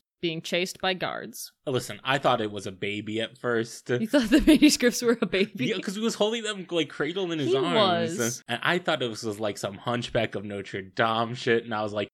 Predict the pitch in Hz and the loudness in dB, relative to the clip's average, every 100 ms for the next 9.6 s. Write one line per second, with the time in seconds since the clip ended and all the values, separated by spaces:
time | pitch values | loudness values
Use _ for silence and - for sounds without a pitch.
0 | _ - - 135 127 110 113 123 143 139 | _ -10 -2 0 0 -2 -2 4 8 8
1 | 135 123 175 98 120 135 - - 185 190 | 6 0 -4 -6 -6 -6 -8 -10 -4 -2
2 | 180 - 190 - 190 180 151 175 175 180 | 0 2 0 0 -2 -2 0 2 2 2
3 | 180 175 165 170 175 180 180 185 170 170 | 0 -2 0 0 0 -2 0 0 0 -4
4 | 165 165 175 160 240 196 120 113 139 156 | -6 -4 2 4 4 4 2 2 2 4
5 | 143 135 - - 156 156 143 135 123 147 | 4 2 -4 0 2 4 2 0 2 2
6 | 135 - 123 139 113 95 92 - 92 101 | 2 -4 -6 -4 -6 -8 -14 -14 -10 -6
7 | 139 180 202 208 220 220 - 262 220 180 | -6 -8 -4 0 2 0 0 4 6 4
8 | - 175 180 - - 180 202 202 220 196 | 0 -4 -6 -8 -10 -4 2 4 4 4
9 | 170 170 - 131 143 | 2 -2 -4 -6 -6